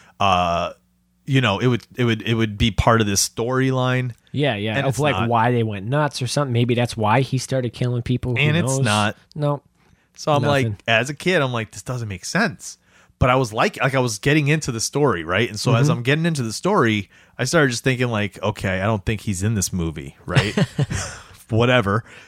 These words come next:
Speaker 1: And I'm just watching the movie. And meh. I'm a little kid. I'm like, "Meh."
Speaker 2: You know, I was the same way the first time I saw this movie.
Speaker 1: Now, the second time I saw it, I was probably eighteen or nineteen.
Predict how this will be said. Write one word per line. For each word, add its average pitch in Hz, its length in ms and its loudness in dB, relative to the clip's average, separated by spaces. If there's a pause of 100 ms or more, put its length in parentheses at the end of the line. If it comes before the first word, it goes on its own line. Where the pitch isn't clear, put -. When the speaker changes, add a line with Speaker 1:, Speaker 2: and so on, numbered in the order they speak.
(220)
Speaker 1:
And 131 100 4
I'm 127 140 4
just 123 140 -4
watching 123 300 2
the 117 60 2
movie. 101 400 0 (340)
And 165 360 0 (260)
meh. 285 280 0 (640)
I'm 208 80 -6
a 226 40 -2
little 220 180 2
kid. 190 220 2
I'm 151 80 2
like, 127 220 -2
"Meh." 180 180 2 (480)
Speaker 2:
You 185 100 2
know, 226 60 2
I 190 120 2
was 180 140 -4
the 175 60 -2
same 175 260 -2
way 160 140 2
the 107 60 2
first - 240 -6
time 104 140 -4
I 95 60 -4
saw 104 180 -2
this 92 180 -2
movie. 90 260 -4
Speaker 1:
Now, 120 160 0
the 117 100 -2
second 196 500 0
time 135 340 0
I 98 80 0
saw 87 420 -2
it, 101 140 -4 (460)
I 110 80 0
was 107 180 -2
probably 151 800 -2
eighteen 147 420 2
or 131 80 2
nineteen. 175 640 0